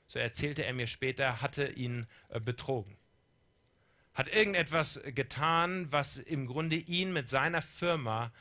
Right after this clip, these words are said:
total in eine finanzielle Bredouille reinbrachte. Das Ganze spitzte sich so zu, bis es eines Tages zu, zu diesem Ereignis kam, dass er mit seinem sechshunderter S E L Mercedes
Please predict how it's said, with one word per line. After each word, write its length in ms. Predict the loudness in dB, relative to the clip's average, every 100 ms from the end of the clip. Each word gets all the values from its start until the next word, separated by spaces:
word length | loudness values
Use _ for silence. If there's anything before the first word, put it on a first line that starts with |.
| -20 -20 -8
total 560 | -6 -4 -4 2 2 2
in 180 | 0
eine 180 | 0 0
finanzielle 720 | -2 -2 -2 2 2 2 0
Bredouille 560 | -4 -6 -4 -4 -4 -6
reinbrachte. 540 | -6 -6 -6 -10 -16 -20 _ _ _ _ _ _ _ _ _ _ _ _ _ _ _ -20 -2
Das 140 | 6 8
Ganze 300 | 8 6 2
spitzte 440 | 2 6 6 6
sich 280 | 4 4 4
so 240 | 4 2
zu, 320 | 2 0 0
bis 180 | 2 4
es 100 | 4
eines 380 | 4 2 4 2
Tages 600 | 4 2 2 2 2 0
zu, 120 | -4 -10 -18 -6
zu 160 | -4
diesem 240 | -2 -2 2
Ereignis 680 | 2 4 2 0 6 8 8
kam, 280 | 4 2
dass 160 | 0 0
er 200 | 2 2
mit 180 | 2 2
seinem 260 | 2 2
sechshunderter 880 | 2 2 2 -2 0 0 0 2 2
S 200 | 4 2
E 160 | 2 0
L 240 | 0 -2
Mercedes 760 | -2 -2 0 0 0 -2 -4